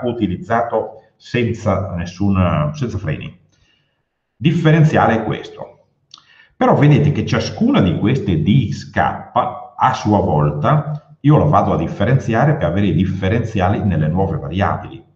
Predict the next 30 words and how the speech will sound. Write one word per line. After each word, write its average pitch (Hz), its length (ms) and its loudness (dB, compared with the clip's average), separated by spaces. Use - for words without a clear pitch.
Quindi 120 160 6
nella 104 320 4
riga 113 500 0
dei 78 140 -2
due 107 160 4
differenziali, 90 720 -4
questa - 340 -2
prima 85 380 0
riga, 92 480 -4
chiamiamolo, 71 720 -8
quindi 69 180 -6
la 90 140 -2
uno, - 340 -4
chiamiamolo 85 580 -8
uno 143 280 2
e 76 100 -8
due 69 280 -8
per - 280 -18
essere, 71 640 -20
avere 87 280 -4
i - 100 0
riferimenti 85 480 -4
ben 165 180 0
precisi. - 560 -12
La 98 160 2
uno 220 320 4
mi 101 100 4
dà 107 220 2
il 104 160 0
differenziale 95 760 0